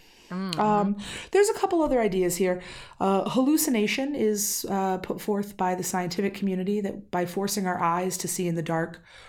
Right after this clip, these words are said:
Speaker 2: uh, we start to hallucinate.
Speaker 1: Mm-hmm.
Speaker 2: Uh, there's also, uh, possible, uh, the possibility of self-hypnosis. When you expect, expect, expect to see something, you will talk yourself into seeing it.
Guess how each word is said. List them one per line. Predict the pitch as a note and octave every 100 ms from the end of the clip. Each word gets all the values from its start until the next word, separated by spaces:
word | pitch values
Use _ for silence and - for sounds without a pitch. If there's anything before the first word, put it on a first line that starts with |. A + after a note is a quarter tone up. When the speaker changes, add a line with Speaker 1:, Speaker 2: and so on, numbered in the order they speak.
| - - - -
Speaker 2:
uh, | F3 E3+ E3
we | F3
start | - F3
to | F3
hallucinate. | E3+ E3 D#3+ F3+ G#3 G#3+ - - - F3
Speaker 1:
Mm-hmm. | F3+ E3 E3 _ _ -
Speaker 2:
Uh, | A3 A3+ A3 A3+
there's | A#3 B3 A3+
also, | A3+ A3+ A#3+ A#3 A#3 A#3 A3+ - - - -
uh, | G3+ G3 F#3+ A2 G#3
possible, | - G#3+ G#3 G3 G3 F#3+
uh, | F#3 F3 F3 F#3
the |
possibility | F#3 G3+ F#3+ F#3 F#3 F#3
of | E3
self-hypnosis. | E3 F3+ F3+ F3 F3 E3+ E3+ A#3 B3 - -
When | F3
you | E3+ E3+ E3+ E3+ E3 E3 - - - -
expect, | F3+ - G3+ F#3 -
expect, | F#3 - F3+ F3+
expect | F3+ - F3 F3 -
to | E3+
see | - F3
something, | E3+ F3 F3 F3 F3 F3 - - - - -
you | F#3 F3+
will | F3 E3
talk | - F3 F3
yourself | F3+ F3 E3+
into | D#3+ D#3+
seeing | - E3 E3
it. | G#3 -